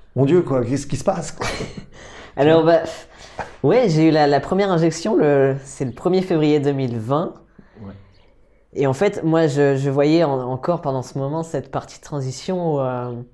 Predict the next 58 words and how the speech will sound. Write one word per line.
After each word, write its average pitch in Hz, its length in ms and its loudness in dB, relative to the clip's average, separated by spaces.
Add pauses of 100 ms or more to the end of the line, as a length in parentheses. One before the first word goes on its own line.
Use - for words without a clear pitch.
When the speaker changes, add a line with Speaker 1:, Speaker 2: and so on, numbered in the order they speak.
(400)
Speaker 2:
où 131 60 -8
ça 139 180 -4
me 131 60 0
mettait 131 240 0
tellement 147 300 -2
en 143 40 0
joie 165 160 0
que 160 60 0
j'avais 127 160 -2
envie 123 160 -4
de - 40 -4
le 127 60 -4
partager 127 320 -12
avec 127 140 -6
tout - 120 -16
le 135 60 -8
monde, 123 140 -10
tu - 120 -16
Speaker 1:
Ouais. 117 60 -6
Speaker 2:
vois. - 1400 -6
<laughs> - 120 -12
Et 160 140 6
un 151 100 2
mois 156 160 2
après, 160 380 2
tu - 240 0
te - 80 -2
retrouves 170 520 0
confiné 190 760 0 (520)
Speaker 1:
Ouais. 113 80 -10 (120)
Speaker 2:
chez - 300 0
moi, 175 420 2
en 180 120 2
Creuse. 185 500 4 (880)
Et 156 100 4
là, 180 120 4
tu 285 180 0
te 160 120 -2
dis, 156 260 2
bah, 156 340 2
en 139 60 0
fait, 165 240 0
on 151 80 2
va 147 100 2
le 135 80 -2
partager 151 400 2
avec 165 180 4
personne. 190 580 2
<laughs> - 960 0
Speaker 1:
C'est 135 240 0
la 123 80 0
même 127 100 -2
chose. - 80 -6
Speaker 2:
Personne 208 460 2
en 185 120 2
physique, 180 640 0
quoi. 202 160 2
Speaker 1:
Ouais. 190 40 -2